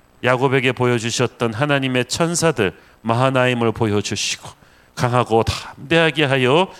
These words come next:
주시옵소서. 예수님 이름으로 기도했습니다.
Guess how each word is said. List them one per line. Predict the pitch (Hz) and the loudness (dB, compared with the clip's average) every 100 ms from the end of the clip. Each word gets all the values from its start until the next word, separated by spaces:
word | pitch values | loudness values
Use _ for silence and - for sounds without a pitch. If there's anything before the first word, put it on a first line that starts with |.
| - | -18
주시옵소서. | - 120 - 101 90 - - 104 - - _ _ - - _ - | -8 -2 -2 -2 -4 -4 -6 -6 -8 -10 _ _ -20 -20 _ -6
예수님 | 110 - 143 147 | -4 -2 -2 -2
이름으로 | 135 135 123 147 170 | -2 -2 -4 -4 -4
기도했습니다. | 151 123 110 98 - 92 87 90 - | -8 -6 -6 -6 -10 -12 -18 -20 -20